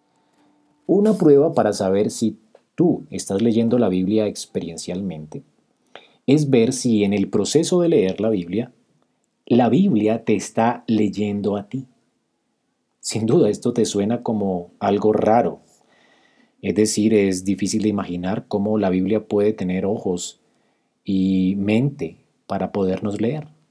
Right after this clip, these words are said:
Pero eso es lo que hace la Escritura.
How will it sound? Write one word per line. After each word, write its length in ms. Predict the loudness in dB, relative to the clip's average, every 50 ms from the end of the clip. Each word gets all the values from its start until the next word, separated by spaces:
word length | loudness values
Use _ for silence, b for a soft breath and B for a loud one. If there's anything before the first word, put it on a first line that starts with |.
| _ _ _ _ _ _ _ _ _ _ _ _ _ _
Pero 340 | 2 4 4 4 4 2 2
eso 300 | 2 2 2 2 0 -2
es 60 | 0 0
lo 120 | 0 0
que 180 | 0 0 0 0
hace 260 | 0 0 0 -2 -2
la 80 | -2
Escritura. 580 | -4 -6 -4 -4 -4 -4 -2 -2 -2 -2 -2